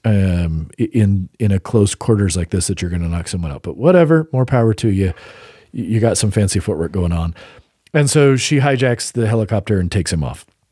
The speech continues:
We go back to the, to the X-Men mansion, school,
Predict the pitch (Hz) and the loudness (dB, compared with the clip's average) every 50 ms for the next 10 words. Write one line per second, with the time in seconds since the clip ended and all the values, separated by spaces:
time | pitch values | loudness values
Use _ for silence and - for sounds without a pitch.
0 | _ _ _ _ _ _ _ _ - 117 113 113 123 107 - - 175 180 214 240 | _ _ _ _ _ _ _ _ 0 0 2 4 2 0 2 2 2 4 4 2
1 | 226 - - - - _ - - - 139 127 120 120 117 117 117 110 101 - - | 0 -2 -6 -14 -14 _ -8 -2 2 4 6 6 6 6 6 4 4 2 -2 -8
2 | - - - - _ - _ _ _ _ _ _ _ _ - - 160 139 143 123 | -20 -20 -20 -20 _ -20 _ _ _ _ _ _ _ _ -18 -18 -16 -12 -2 2
3 | 120 120 110 107 104 104 - - - 131 113 110 107 104 98 98 98 85 76 71 | 2 4 4 4 2 0 -2 -2 0 2 2 4 2 2 0 0 -2 -6 -8 -12
4 | 82 110 101 - _ - 127 117 120 - 147 131 - - - 123 113 107 107 110 | -14 -14 -16 -16 _ -6 -2 -2 0 2 0 0 -2 -2 0 0 0 2 2 2
5 | 107 107 107 - 120 110 104 104 101 101 - - - - 110 98 98 95 92 90 | 2 0 0 0 0 0 0 0 0 -2 -2 -4 -2 0 2 2 2 2 0 -2